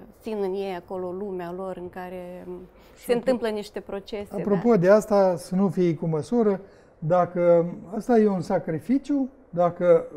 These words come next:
Speaker 2: ei își taie din trupul lor, conștient, ca să dăruiască poezia,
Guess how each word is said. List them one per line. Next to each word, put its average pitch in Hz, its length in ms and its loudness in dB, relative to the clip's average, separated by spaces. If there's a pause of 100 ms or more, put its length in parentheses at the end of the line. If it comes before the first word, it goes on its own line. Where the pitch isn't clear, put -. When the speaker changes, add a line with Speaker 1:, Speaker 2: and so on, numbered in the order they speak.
(100)
Speaker 2:
ei 190 400 4
își - 340 -6
taie 190 340 2
din 170 260 -4
trupul 185 400 -4
lor, 196 320 4 (360)
conștient, 180 840 -2 (480)
ca 175 100 -2
să 185 140 -6
dăruiască 175 580 2
poezia, 190 800 0